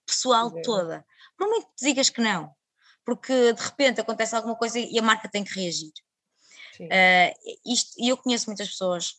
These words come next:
Speaker 1: eh, mais novas, e é engraçado teres falado nisso, nessas idades, que como se, desde sempre que trabalhavam em redes sociais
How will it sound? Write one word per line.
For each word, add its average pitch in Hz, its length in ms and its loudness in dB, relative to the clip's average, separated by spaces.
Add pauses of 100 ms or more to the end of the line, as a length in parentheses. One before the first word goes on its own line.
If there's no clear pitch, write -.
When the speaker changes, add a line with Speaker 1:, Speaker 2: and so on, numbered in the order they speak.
(100)
Speaker 1:
eh, 160 160 -4
mais 170 300 0
novas, 175 500 -2
e 170 120 -6
é 165 40 -4
engraçado 170 300 -4
teres - 160 -8
falado 175 280 -4
nisso, 165 300 -8
nessas 165 280 -10
idades, 165 420 -8 (580)
que 214 320 0 (720)
como 220 120 -2
se, - 320 -4
desde 247 240 2
sempre 220 280 -2
que - 60 -20
trabalhavam 185 400 2
em 180 40 -4
redes 180 260 -8
sociais 170 540 -8